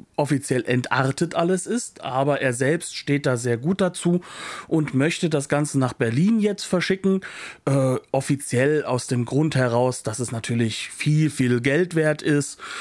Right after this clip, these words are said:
Natürlich geht es ihm nicht selbst um die Kunst, behauptet er. Aber das ist sozusagen, das merkt man von Anfang an, ein Kniff, um diese Kunst an sich zu bringen und nach Ber-, Berlin zu schaffen.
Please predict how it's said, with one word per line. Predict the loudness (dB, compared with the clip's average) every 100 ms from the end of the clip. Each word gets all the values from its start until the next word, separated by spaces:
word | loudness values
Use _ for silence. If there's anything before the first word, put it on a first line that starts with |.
| -8 -6
Natürlich | -6 0 0 0
geht | -2 -2
es | 0
ihm | 0
nicht | 0 -2 0
selbst | 0 0 0
um | 0
die | 0
Kunst, | 2 2 2 0 -4 -2
behauptet | 0 0 0 -2 0
er. | 0 0 -2 -16 -4
Aber | 0 2
das | 0 -2
ist | -2
sozusagen, | -2 0 2 2 2
das | 0 0
merkt | 0
man | 0
von | 0
Anfang | 0 0 0
an, | 0 2
ein | 2 0
Kniff, | 0 0 0 -2 -14 -18 -20 _
um | 0 2
diese | 2 2 0
Kunst | 0 0 0 -2 0
an | 0 2
sich | 0 -2
zu | -4
bringen | 0 2 2
und | 2 2
nach | 0 -2
Ber-, | -2 -2
Berlin | -2 -2 2 0
zu | 0 0
schaffen. | 0 0 0